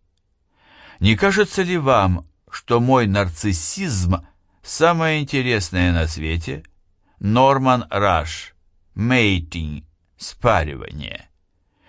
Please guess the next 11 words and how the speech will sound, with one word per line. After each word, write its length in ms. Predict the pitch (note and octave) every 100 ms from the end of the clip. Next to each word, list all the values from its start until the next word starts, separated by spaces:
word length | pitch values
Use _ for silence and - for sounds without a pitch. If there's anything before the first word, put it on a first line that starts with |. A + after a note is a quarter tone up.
| -
Примечание. 880 | - C3 F3 D3+ G#2 E2+ E2 E2+ F2+ - _ _ -
Норман 600 | G#2 B2 D3+ E3+ F3+ D3+
Раш, 480 | F2+ E2+ E2+ - - _ _ _ -
тысяча 380 | A#2 B2+ A2+ A2
девятьсот 480 | G2+ G#2 - G#2+
тридцать 400 | - G#2 F2+ F#2+
третьего 420 | F2+ E2+ D#2+ G2+ G#2
года 280 | G#2+ A2
рождения, 720 | A2 A2+ A#2 A#2 A#2+ B2 C3 - _ _ -
американский 720 | - B2+ C#3+ D3 G3 G3 - C#3
писатель. 720 | A#2+ F2 E2+ D#2 D#2 E2+ D#2+